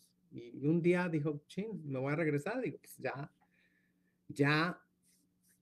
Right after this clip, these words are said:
ya, este, metí la pata, ya, o sea,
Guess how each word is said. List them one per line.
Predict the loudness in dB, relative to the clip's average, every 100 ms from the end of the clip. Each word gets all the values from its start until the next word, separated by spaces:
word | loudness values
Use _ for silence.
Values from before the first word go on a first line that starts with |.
| _ _ -12
ya, | -2 0 2 2
este, | 2 -2 -8 -2 -2
metí | -2 0 2
la | 2 2
pata, | -2 0 2 2
ya, | 0 -4 -4 -2 -4 _ _ _ _ _
o | -10
sea, | -6 -6 -6